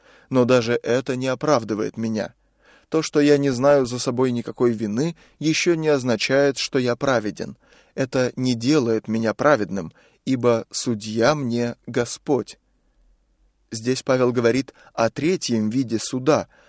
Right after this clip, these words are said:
о суде Божьем. То, что думает Бог, это единственное, что меня беспокоит.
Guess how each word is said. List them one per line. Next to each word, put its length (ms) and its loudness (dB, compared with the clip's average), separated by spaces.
о 100 -6
суде 440 0
Божьем. 520 -4
То, 160 2
что 240 -4
думает 420 0
Бог, 400 0
это 240 -4
единственное, 920 -2
что 200 -2
меня 300 0
беспокоит. 720 -4